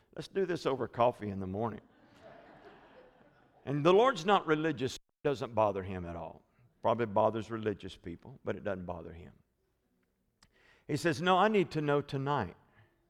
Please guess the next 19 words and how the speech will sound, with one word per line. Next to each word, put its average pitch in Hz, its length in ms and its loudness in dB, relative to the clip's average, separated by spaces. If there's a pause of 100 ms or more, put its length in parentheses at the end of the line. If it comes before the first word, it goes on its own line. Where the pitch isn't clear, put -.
(840)
if 113 140 -6
you 156 140 2
will 147 120 4
give 110 500 2 (640)
your 117 160 -2
whole 127 320 2
life 85 540 -6 (540)
to 110 80 -4
the 95 100 -4
whole 104 240 -4
state 101 300 -2
of 90 100 -8
Florida." 82 400 -10 (1040)
And 131 100 -2
I 180 40 6
said, 190 260 6
"Yes, 220 240 2
I 226 100 8
will." 262 360 2